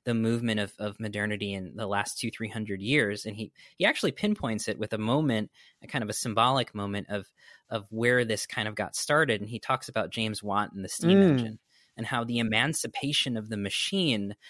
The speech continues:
Speaker 1: out of the control of, of, uh, you know, its creator, you know, human beings have, have fashioned the machine and have exteriorized it as a kind of idea. It's now kind of run away from us. And he's talking about this in the nineteen forties, of course, you know, whe-,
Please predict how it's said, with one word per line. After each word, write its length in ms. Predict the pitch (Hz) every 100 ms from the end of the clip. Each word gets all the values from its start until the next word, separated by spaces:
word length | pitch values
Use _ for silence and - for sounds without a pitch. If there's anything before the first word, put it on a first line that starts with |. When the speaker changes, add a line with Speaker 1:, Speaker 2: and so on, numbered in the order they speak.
| - -
Speaker 1:
out 220 | 135 175
of 100 | 185
the 80 | 151
control 680 | - 123 - 139 143 135 110
of, 240 | 107 110 101 _ - _ _
of, 280 | 120 110 104 - _ _ _ _ _ - 78 -
uh, 160 | 104 101
you 100 | 117
know, 120 | 101 85 78 -
its 180 | 101 -
creator, 560 | - 117 120 202 104 95
you 120 | 110
know, 80 | 104
human 260 | 120 113
beings 300 | 107 127 117
have, 160 | 113 - - -
have 140 | 113 -
fashioned 560 | - 185 196 - 120
the 40 | 107
machine 520 | 101 - 113 98 98 _ - 110
and 100 | 107
have 100 | 101
exteriorized 760 | - - 196 175 120 107 101
it 80 | 101
as 100 | 101
a 60 | -
kind 200 | 113 104
of 120 | 98
idea. 560 | 98 107 190 165 127 - - - _
It's 220 | 120 -
now 220 | 139 143
kind 180 | 151 156
of 160 | 123 120
run 140 | 123
away 260 | 117 110 185
from 280 | - 117 101
us. 260 | - -
And 100 | 113
he's 120 | 117
talking 280 | - 196 131
about 200 | 107 104
this 200 | 107 -
in 80 | 104
the 60 | 101
nineteen 340 | 101 - 98
forties, 460 | - 190 135 101 123
of 100 | -
course, 340 | 87 90 -
you 60 | 101
know, 140 | 92
whe-, 180 | 101